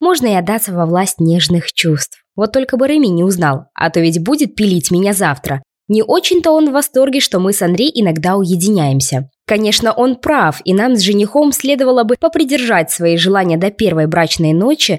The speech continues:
но ведь эта самая ночь у нас уже случилась, и теперь всё время держаться на расстоянии — это просто невыносимо. "Вив, милая, как же я соскучился!" —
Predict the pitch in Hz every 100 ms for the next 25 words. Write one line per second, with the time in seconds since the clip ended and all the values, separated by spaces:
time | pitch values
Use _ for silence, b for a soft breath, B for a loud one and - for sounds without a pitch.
0 | - 196 214 208 220 214 - - 226 269
1 | 277 - 233 247 247 208 202 240 - 196
2 | 202 233 220 220 - 220 - 294 254 139
3 | - - 180 - 208 240 - 302 269 277
4 | 208 170 196 185 233 233 196 190 185 233
5 | 240 311 311 311 - 285 277 247 240 214
6 | 214 214 208 202 190 180 175 170 - -
7 | 170 156 143 135 _ _ _ _ _ _
8 | 175 202 156 - - _ 180 220 196 180
9 | 185 269 240 247 226 220 220 - 220 202
10 | 170 147 - 143